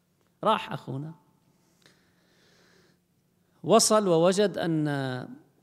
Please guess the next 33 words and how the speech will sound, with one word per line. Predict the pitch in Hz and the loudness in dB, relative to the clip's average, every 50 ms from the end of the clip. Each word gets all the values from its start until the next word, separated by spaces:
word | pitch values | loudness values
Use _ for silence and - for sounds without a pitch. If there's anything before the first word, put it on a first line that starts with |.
| _ _ _ _ _ _ - - | _ _ _ _ _ _ -10 -6
هناك | 135 151 151 180 202 208 196 208 - - - - - - | -4 -2 0 2 2 0 0 -4 -8 -20 -20 -20 -18 -10
عشيرته | - 135 131 123 - - 147 147 147 165 196 190 - 202 180 175 | -6 -6 -4 -4 -4 -2 -2 0 2 2 0 0 0 0 0 2
والعشيرة | 196 196 185 156 135 139 147 - - 190 196 175 | 2 2 2 0 0 -2 -4 -2 -2 -2 0 0
الثانية | 156 156 - - 185 196 202 196 196 196 196 190 180 202 277 - | -2 -4 -4 -4 -4 -2 -2 -2 -4 -4 -4 -4 -6 -8 -10 -12
عم | - 147 147 147 | -8 -6 -6 -6
يتهيئوا | 147 139 143 139 170 175 175 190 196 190 170 | -6 -6 -4 -2 0 0 2 2 0 0 0
للقتال. | 151 139 131 - 147 131 - - 143 135 127 123 | -2 -4 -4 -6 -6 -6 -2 -2 -2 0 -2 -4
شو | - - 202 | -4 -2 -2
اللي | 220 226 220 208 | 0 2 2 0
صاير؟ | 190 - 202 202 208 220 226 226 233 | 2 2 0 0 2 2 0 0 -2
صاير | 190 - - 165 170 170 165 156 143 | -4 -4 -4 -4 -2 -2 -2 -4 -4
والله | 143 143 151 156 160 175 185 - | -4 -4 -4 -4 -4 -6 -6 -8
قبل | - - 202 190 202 190 | -8 -6 -4 -4 -2 -2
ما | 180 165 | -2 -2
يسأل | 175 185 180 - 170 151 143 | -2 -4 -4 -4 -6 -6 -6
عن | 135 139 143 | -6 -8 -8
أي | - 175 165 | -8 -6 -8
شيء | 143 - - 185 190 185 | -8 -8 -8 -8 -8 -8
حمل | - - 165 160 147 143 | -10 -10 -8 -8 -8 -10
حاله، | - 175 175 175 185 175 170 | -10 -10 -8 -8 -6 -6 -4
راح | 160 170 190 190 175 - - - - _ _ | -2 -2 -2 -4 -4 -8 -14 -20 -20 _ _
حمل | - 170 170 175 165 160 147 | -10 -6 -6 -4 -4 -6 -8
سلاح | - - - 190 202 196 - 180 | -10 -8 -6 -4 -4 -4 -4 -6
ونازل | 156 156 160 160 151 143 139 | -6 -4 -4 -4 -4 -4 -4
مع | 135 123 113 113 | -6 -8 -8 -10
عشيرته. | 120 - - 123 120 110 110 _ - 143 156 - _ _ _ _ _ _ _ _ _ _ _ _ _ _ _ _ _ _ _ _ _ _ _ _ _ _ _ _ _ _ _ - | -12 -12 -12 -12 -12 -14 -14 _ -20 -20 -20 -20 _ _ _ _ _ _ _ _ _ _ _ _ _ _ _ _ _ _ _ _ _ _ _ _ _ _ _ _ _ _ _ -10
بده | 139 135 120 123 | -10 -8 -4 -2
يقاتل، | 143 180 202 180 160 - - 143 147 | -2 0 0 0 -2 -2 -4 -4 -2
ما | 170 208 220 | 0 0 0
سأل | 202 - 226 208 196 190 | 0 0 -2 -2 0 -2
عن | 175 175 175 | -2 -2 -2
شيء | - - 240 220 - | -4 -4 -4 -2 -2
أبدًا. | 226 208 175 131 120 117 | 0 0 -2 -2 -4 -10